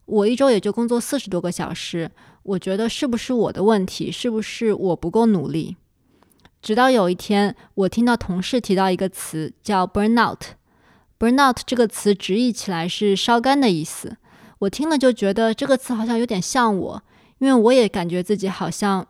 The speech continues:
已经把自己的油给烧干了。所以我去网上查了这个词，它的中文是职业倦怠、职业枯竭，是一种很常见的心理现象，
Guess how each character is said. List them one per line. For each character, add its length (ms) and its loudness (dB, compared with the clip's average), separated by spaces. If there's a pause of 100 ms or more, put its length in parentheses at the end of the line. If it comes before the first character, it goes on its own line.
已 80 -6
经 200 -2
把 160 -4
自 140 -8
己 80 0
的 80 0
油 220 -2
给 120 -4
烧 220 -4
干 260 0
了。 200 -2 (600)
所 160 -2
以 60 6
我 160 4
去 160 -2
网 180 2
上 200 0
查 240 -8
了 100 0
这 140 0
个 100 0
词， 400 -10 (320)
它 140 0
的 80 4
中 240 2
文 180 0
是 380 2
职 160 -6
业 180 0
倦 320 0
怠、 220 -4
职 160 -6
业 160 0
枯 260 -4
竭， 360 -6 (200)
是 220 -4
一 80 2
种 160 -2
很 160 -4
常 240 -6
见 160 2
的 60 4
心 200 0
理 80 -2
现 260 -6
象， 280 -6